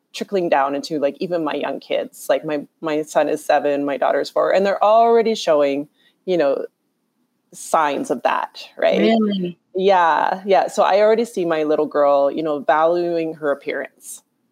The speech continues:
Speaker 1: You know,
Speaker 2: Right.
Speaker 1: like, she says, "Mommy, you know, do you love me?" I said, "Yes, I love you so much." She's like, "'Cause I'm a pretty girl." And, I mean, that's adorable. But at the same
Speaker 2: It
Speaker 1: time, you
Speaker 2: is.
Speaker 1: know, I had to tell her, like, "No, I love you because you're you,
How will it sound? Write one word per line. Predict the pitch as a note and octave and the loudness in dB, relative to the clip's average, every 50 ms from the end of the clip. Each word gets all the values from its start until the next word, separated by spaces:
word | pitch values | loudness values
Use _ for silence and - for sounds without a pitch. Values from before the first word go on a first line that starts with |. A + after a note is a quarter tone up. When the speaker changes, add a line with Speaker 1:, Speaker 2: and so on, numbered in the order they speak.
| _ _ _ _ _ _ _ _ _ _ _ _ _ _ - - _ | _ _ _ _ _ _ _ _ _ _ _ _ _ _ -20 -8 _
Speaker 1:
You | F#3 F#3 F3 | 0 0 2
know, | D#3+ C#3+ C3+ - | 4 4 2 2
Speaker 2:
Right. | - | 2
Speaker 1:
like, | - D3+ D3+ | 0 0 -2
she | - - F#3+ | -2 -6 -8
says, | - - F3 D#3+ D3+ D3+ - - - | 0 2 2 2 2 0 -8 -12 -4
"Mommy, | F3+ F3 E3+ E3 E3 E3 E3 E3 D#3 D3+ D3+ - - | -2 -2 0 0 0 0 0 0 0 -2 -4 -4 -4
you | E3+ E3 | -2 -2
know, | D3+ D3 | -2 -2
do | C3+ D3+ | 0 0
you | E3 E3+ | 0 0
love | G3 G3+ | 0 0
me?" | B3 A#3 A3 | 0 -2 -2
I | A3 | -2
said, | A3 - F#3 F3 F3 E3+ - - _ | 0 2 2 2 2 2 -2 -10 _
"Yes, | A3+ D#4 F#4+ F4 - - - | -4 -2 -2 -2 -4 -6 -6
I | D#3+ | -2
love | E3 F3 E3+ D#3+ | 0 0 0 0
you | F3 | -2
so | F3+ - - F#3 | -2 -2 -2 0
much." | F#3+ F3 - - - | 0 0 -4 -6 -10
She's | F3 - | -4 -2
like, | E3+ D3+ - | -2 -2 -2
"'Cause | - F3 D#3+ | -6 -4 -2
I'm | D#3 D#3+ D#3+ | -2 -2 -2
a | D#3 | -4
pretty | - - D#3+ D3+ - - | -6 -8 -10 -10 -10 -8
girl." | - D3+ - - - - - - _ _ _ _ _ _ _ _ _ | -6 -6 -2 -2 -2 -4 -4 -10 _ _ _ _ _ _ _ _ _
And, | F#3+ G3 G3 G3+ G#3 A3+ - - | 0 2 2 2 0 -2 -4 -2
I | - | 0
mean, | C#4 C#4 C#4 C4 B3+ - _ | 2 4 4 2 0 -4 _
that's | - A4 A4 A4+ | -2 -2 0 0
adorable. | C4 F3+ - E3+ D3+ C#3+ - C#3+ C#3 C#3 F3 F#3 - | -2 2 4 4 4 4 4 4 2 2 2 2 2
But | G#3+ G#3 F#3+ - - | 4 4 4 4 2
at | G#3 G#3+ | 0 0
the | G#3+ A#3 | 0 -2
same | - - D#4+ C4 | 0 0 0 2
Speaker 2:
It | A#3+ | 2
Speaker 1:
time, | A#3 A3+ | 2 2
you | G3+ | 2
Speaker 2:
is. | F#3 | 4
Speaker 1:
know, | F3+ F3 E3+ - - | 4 4 4 4 4
I | A#3 | 4
had | B3 A#3+ | 4 2
to | B3+ - | 0 0
tell | - C4 A3+ | 2 4 4
her, | G#3+ G3 F3+ | 4 4 4
like, | F3 E3+ E3 - | 4 4 4 2
"No, | A3 F#3+ E3+ E3+ E3 - | 0 0 2 2 2 2
I | G3+ G#3 | 2 2
love | G#3+ A#3 A#3+ A3+ | 4 2 2 0
you | A3+ F#3 E3+ | 0 -2 -2
because | F3 F#3+ - - G3+ F3+ F3+ - | -4 -6 -2 -2 -2 -2 -2 -6
you're | F3+ F3 E3 E3+ E3 E3 | -6 -4 -2 0 0 0
you, | D#3+ F#3+ G3 F#3 D#3 - - | 0 0 0 0 -2 -4 -6